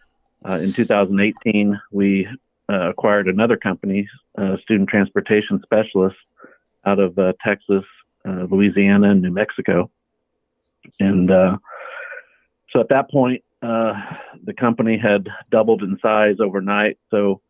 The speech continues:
I got tapped on the shoulder to come back into the contracting world and, and help, uh, our V P Dale Bone, uh, grow the,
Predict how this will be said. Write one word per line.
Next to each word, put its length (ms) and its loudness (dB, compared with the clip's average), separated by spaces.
I 120 -2
got 240 0
tapped 260 0
on 140 0
the 60 -6
shoulder 400 0
to 240 0
come 140 0
back 200 2
into 220 -2
the 100 -4
contracting 640 -2
world 320 0
and, 240 -4
and 140 -4
help, 340 0
uh, 280 4
our 140 2
V 240 0
P 120 2
Dale 240 0
Bone, 420 2
uh, 380 -2
grow 220 2
the, 200 2